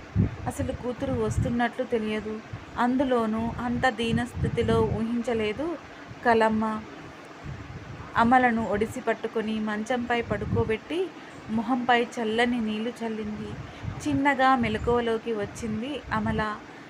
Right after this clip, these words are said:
కూతురి చెంపపై గుర్తు ఏం జరిగిందో చెప్తూనే ఉంది కలమ్మకు. అమలను చూస్తూ కంటనీరు పెట్టుకుంటున్న కలమ్మను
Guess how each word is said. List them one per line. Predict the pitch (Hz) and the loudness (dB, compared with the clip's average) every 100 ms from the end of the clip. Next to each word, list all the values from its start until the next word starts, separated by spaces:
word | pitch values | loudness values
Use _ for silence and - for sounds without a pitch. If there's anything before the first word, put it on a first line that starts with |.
| - | -12
కూతురి | - 277 269 247 | 0 2 2 0
చెంపపై | 240 233 214 226 226 226 | 0 0 2 0 2 0
గుర్తు | 196 220 - 240 233 - | 2 -2 0 -2 -2 2
ఏం | 226 262 262 | 4 4 2
జరిగిందో | 240 220 214 226 220 247 339 - - - | 2 2 0 -2 0 2 2 -2 -8 -8
చెప్తూనే | - 247 - 269 247 254 | 2 2 4 2 2 2
ఉంది | 233 214 226 | 0 0 -2
కలమ్మకు. | 226 214 220 220 220 220 220 - 214 | 0 0 0 0 -2 -4 -2 0 2
అమలను | 208 226 240 240 233 | 2 2 0 0 -4
చూస్తూ | 214 - - 233 | -6 -6 -4 -4
కంటనీరు | 226 214 208 240 233 226 233 | -2 -2 0 -2 0 -2 -2
పెట్టుకుంటున్న | 214 - 220 220 208 214 214 | -4 -4 -4 -4 -4 -4 -4
కలమ్మను | 208 214 214 233 247 | -2 -2 0 2 2